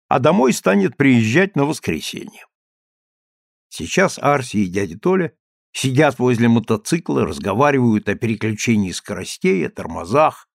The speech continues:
об электропроводке, копаются в моторе. Арси не отступится от дела, пока не изучит его как следует.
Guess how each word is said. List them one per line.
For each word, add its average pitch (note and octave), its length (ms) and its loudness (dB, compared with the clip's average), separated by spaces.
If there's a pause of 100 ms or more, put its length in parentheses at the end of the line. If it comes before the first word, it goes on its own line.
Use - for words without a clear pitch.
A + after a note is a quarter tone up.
(220)
об - 160 2
электропроводке, B2+ 1120 0 (460)
копаются D#3 540 0
в G#2 40 -2
моторе. E2 580 -6 (1120)
Арси D3+ 360 -2
не F3 140 -2
отступится - 760 -4
от F#2 160 -6
дела, F2 360 -6 (240)
пока A#2+ 280 0
не C3 180 2
изучит A2+ 500 -2
его A2 200 -2
как - 240 -10
следует. - 560 -12